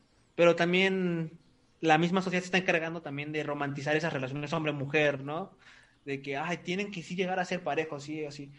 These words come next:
O sea, estamos ahorita en un, en un mundo complicado. Pero lo que yo que podría decirle a, a los que nos están escuchando es que no debería haber ningún problema en eso. O sea, no debe-, nuevamente, no puedes,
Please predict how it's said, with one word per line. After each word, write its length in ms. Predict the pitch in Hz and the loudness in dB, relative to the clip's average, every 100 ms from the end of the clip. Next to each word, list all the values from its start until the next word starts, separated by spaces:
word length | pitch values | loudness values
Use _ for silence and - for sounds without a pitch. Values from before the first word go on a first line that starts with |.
| - _ | -20 _
O 40 | |
sea, 80 | 156 | -8
estamos 320 | 156 196 208 | -2 0 0
ahorita 200 | 180 170 | 0 -2
en 100 | 180 | -4
un, 100 | 175 | -2
en 120 | 170 | 0
un 60 | 180 | 0
mundo 220 | 190 190 | 0 0
complicado. 600 | 175 139 143 147 139 - - _ - - | -2 -4 -4 -2 -4 -6 -14 _ -20 0
Pero 160 | 160 | 4
lo 120 | 165 165 | 4 4
que 80 | |
yo 100 | 170 | 4
que 100 | 190 | 2
podría 280 | 196 180 170 | 2 4 4
decirle 440 | 185 185 175 180 165 | 2 0 0 2 2
a, 200 | 135 131 | 2 0
a 60 | |
los 160 | 143 143 | 0 0
que 80 | 156 | -2
nos 80 | 147 | -2
están 160 | 165 | -2
escuchando 500 | 175 160 - 160 170 | -4 -4 -4 -2 2
es 220 | 165 165 | 0 0
que 180 | - 160 | -4 -6
no 360 | 156 143 151 175 | -6 -6 0 4
debería 220 | 202 196 | 4 4
haber 140 | 190 190 | 2 2
ningún 300 | 180 180 185 | 2 2 0
problema 260 | 185 180 | -2 -2
en 60 | 175 | -4
eso. 240 | 180 139 - _ _ | -6 -10 -14 _ _
O 40 | - | -10
sea, 120 | 147 | -6
no 240 | 151 165 | -2 0
debe-, 320 | 185 196 165 - | 2 2 0 -6
nuevamente, 480 | 160 196 190 180 151 - - - | 0 0 2 -2 -4 -8 -16 0
no 240 | 165 185 | 0 4
puedes, 540 | 190 196 196 202 - | 6 8 6 4 -4